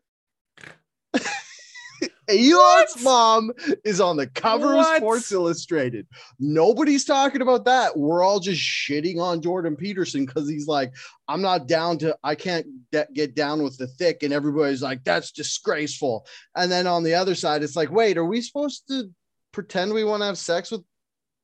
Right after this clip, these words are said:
Speaker 1: Mae Musk, Elon Musk's mom?"
Speaker 2: To be
Speaker 1: Who is
Speaker 2: fair,
Speaker 1: sixty-nine years old?
Speaker 2: she's, she, she's seventy-four.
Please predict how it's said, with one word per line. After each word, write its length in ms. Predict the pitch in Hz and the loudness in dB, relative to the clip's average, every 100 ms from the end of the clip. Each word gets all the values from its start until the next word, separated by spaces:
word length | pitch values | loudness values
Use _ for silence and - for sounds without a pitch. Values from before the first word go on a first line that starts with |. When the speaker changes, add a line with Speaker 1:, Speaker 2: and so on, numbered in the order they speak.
| _ - | _ -8
Speaker 1:
Mae 260 | 131 156 | -4 -4
Musk, 480 | 165 147 175 220 - _ - | -4 -4 -4 -6 -12 _ -10
Elon 340 | 160 180 170 | -6 -2 -2
Musk's 320 | 160 175 - - | -4 -6 -8 -6
mom?" 420 | 135 160 208 220 _ _ - | -4 -4 -6 -8 _ _ -8
Speaker 2:
To 100 | 214 | -4
be 180 | 196 285 | -2 -2
Speaker 1:
Who 60 | |
is 120 | 294 233 | 0 0
Speaker 2:
fair, 540 | 220 156 120 110 127 _ _ _ _ | 2 4 2 0 -4 _ _ _ _
Speaker 1:
sixty-nine 720 | - - 165 - 175 165 170 | -12 -8 -8 -6 -4 -2 -2
years 240 | 170 170 147 | 0 0 0
old? 360 | 147 196 254 - _ _ | 2 2 0 -4 _ _
Speaker 2:
she's, 380 | - - 226 170 - | -16 -12 -12 -14 -20
she, 340 | 127 214 214 - | -10 -4 -4 -4
she's 280 | 120 147 127 | -8 -8 -6
seventy-four. 880 | - 156 151 104 - 123 85 76 120 | -4 -4 -6 -12 -8 -6 -6 -8 -14